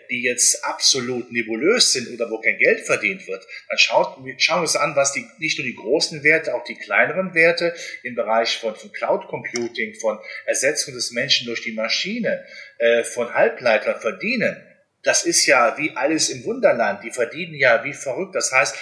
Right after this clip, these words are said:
diese Geschäftsmodelle bleiben attraktiv. Digitalisierung ist kein One-Hit-Wonder. Es ist ein Evergreen, ja, äh, wie die schönen Songs von Peter Alexander.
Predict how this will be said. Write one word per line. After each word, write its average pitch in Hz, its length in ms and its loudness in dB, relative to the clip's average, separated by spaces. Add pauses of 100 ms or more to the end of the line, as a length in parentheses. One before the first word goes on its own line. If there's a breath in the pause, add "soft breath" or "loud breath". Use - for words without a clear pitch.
(260 loud breath)
diese 220 380 6 (180)
Geschäftsmodelle 147 1000 2 (260 loud breath)
bleiben 120 360 2
attraktiv. - 1000 -2
Digitalisierung 131 920 0
ist - 240 -2
kein 110 240 0
One-Hit-Wonder. 208 1040 0 (180 loud breath)
Es - 140 -8
ist 147 220 -4
ein 107 160 -6 (160)
Evergreen, 180 760 2 (240 loud breath)
ja, 143 340 4 (220 loud breath)
äh, 123 300 4
wie 139 120 0
die 131 120 -2
schönen 143 300 4
Songs 135 320 2
von 123 160 -10
Peter 120 240 0
Alexander. 160 720 4